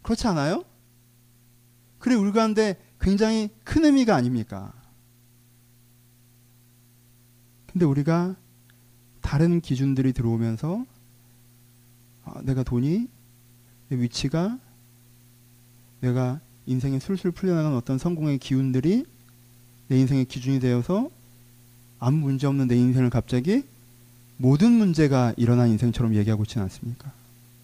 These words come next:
우리가 거기에서부터 내 자리를 다시 한번 찾아가야 되는 건 아닐까요?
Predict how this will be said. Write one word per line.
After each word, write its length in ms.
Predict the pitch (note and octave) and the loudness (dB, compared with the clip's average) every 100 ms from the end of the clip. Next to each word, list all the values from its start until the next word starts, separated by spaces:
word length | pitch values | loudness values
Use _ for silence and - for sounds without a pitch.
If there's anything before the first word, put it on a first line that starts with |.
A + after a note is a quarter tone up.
| - - - - _ - - - - - - - - - - - - | -20 -20 -20 -20 _ -20 -20 -20 -20 -20 -20 -20 -20 -20 -20 -8 0
우리가 140 | C3+ | 0
거기에서부터 800 | - B2+ C#3 C3+ A#2+ - E3+ A#3 - - - - - - | 4 4 4 4 2 2 2 2 -4 -18 -20 -20 -20 -6
내 140 | B2+ B2+ | 0 2
자리를 580 | B2 A2+ A#2 D#3 A3 B3 - - - | 2 2 2 2 2 -2 -10 -18 -6
다시 240 | A#2+ A2 | -4 0
한번 380 | B2 A#2+ D#3+ A3 - - - | 0 2 0 -2 -4 -20 -6
찾아가야 420 | - G3 G3 D#3+ | -2 0 0 0
되는 180 | B2+ A#2 | 0 -2
건 120 | B2 | -4
아닐까요? 380 | G2 F#2+ F#2+ - | -6 -8 -10 -12